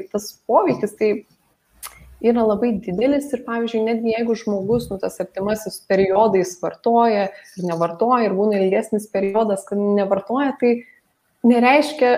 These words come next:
kad artimieji vis tiek atsipalaiduoja. Tam tikra prasme irgi toliau stebi, kas vyksta,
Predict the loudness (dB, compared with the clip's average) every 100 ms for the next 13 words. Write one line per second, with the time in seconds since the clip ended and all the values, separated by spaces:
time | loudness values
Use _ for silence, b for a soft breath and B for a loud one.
0 | 0 -2 2 2 2 2 2 4 2 2
1 | -2 0 0 -2 0 2 2 -2 -4 -2
2 | 0 0 -2 0 0 0 0 2 0 0
3 | -2 2 2 0 -2 -4 -2 0 4 4
4 | 2 B B B _ -14 -2 2 4 4
5 | 4 0 -2 -4 -4 -2 -2 -6 -2 0